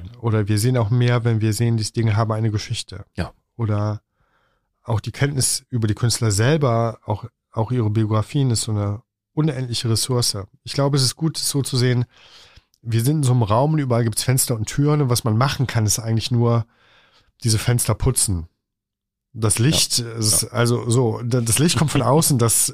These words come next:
Speaker 1: erfinde nicht ich, ähm, oder zu sehen, dass die Türen auf sind.
Speaker 2: Mhm.
Speaker 1: So, oder, äh, die Scharniere ölen.
Speaker 2: Mhm.
Speaker 1: So,
Speaker 2: Mhm.
Speaker 1: das ist der Job eigentlich. Und, ähm, das ist mit viel Arbeit verbunden,
Speaker 2: Ja.
Speaker 1: glaube ich einfach. Ich glaube, dass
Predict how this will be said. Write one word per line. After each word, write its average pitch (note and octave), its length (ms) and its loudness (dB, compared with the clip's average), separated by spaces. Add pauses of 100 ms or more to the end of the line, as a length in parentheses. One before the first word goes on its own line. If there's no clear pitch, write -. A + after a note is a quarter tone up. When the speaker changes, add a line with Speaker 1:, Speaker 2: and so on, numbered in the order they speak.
Speaker 1:
erfinde C3 340 2
nicht A#2+ 180 0
ich, B2+ 260 -2
ähm, A2+ 420 0 (540)
oder C3+ 200 2
zu B2+ 120 2
sehen, C3 200 4
dass C3 100 2
die B2 140 0
Türen B2 340 2
auf B2+ 220 0
sind. F#2+ 320 -4 (140)
Speaker 2:
Mhm. E2+ 200 -6 (220)
Speaker 1:
So, G#2+ 240 0
oder, A2+ 540 0 (520)
äh, B2 160 -10
die A2+ 200 -4
Scharniere A#2+ 440 2
ölen. G2+ 360 0 (180)
Speaker 2:
Mhm. F2+ 200 -12
Speaker 1:
So, A2 200 0 (160)
Speaker 2:
Mhm. G#2 180 -2
Speaker 1:
das C#3 160 2
ist C3 140 0
der A2+ 80 2
Job G2 340 -2 (260)
eigentlich. G#2+ 520 -4
Und, A2+ 340 -2 (640)
ähm, A#2 380 2
das D3+ 160 2
ist - 140 -2
mit D3+ 100 2
viel C#3 160 -2
Arbeit A2 260 0
verbunden, E3 480 -2 (220)
Speaker 2:
Ja. - 100 -6
Speaker 1:
glaube E3+ 200 0
ich D#3+ 100 -4
einfach. D#3+ 340 -4 (160)
Ich G#2+ 140 -4
glaube, A#2 220 2
dass - 260 0